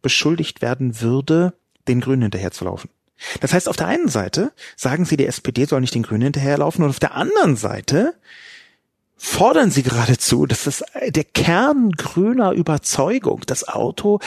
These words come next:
das in Deutschland ja eine unglaubliche Machtstellung hat, in jeder Dimension, das Auto weniger wichtig zu nehmen. Das irritiert mich. Und verbunden, H L Schorsch,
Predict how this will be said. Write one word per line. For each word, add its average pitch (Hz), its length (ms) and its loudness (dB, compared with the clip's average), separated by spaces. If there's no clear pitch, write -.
das - 140 -8
in 123 100 2
Deutschland 123 460 -2
ja 123 40 0
eine 123 140 2
unglaubliche 139 640 0
Machtstellung 104 720 -6
hat, 147 160 -4
in 113 100 -4
jeder 151 280 2
Dimension, 104 720 -2
das - 260 -6
Auto 185 460 0
weniger 156 360 0
wichtig - 420 -2
zu - 180 -4
nehmen. 92 380 -10
Das - 220 -2
irritiert - 580 -2
mich. - 440 -10
Und 131 120 -2
verbunden, 208 840 0
H 165 140 -4
L 170 180 0
Schorsch, - 580 -4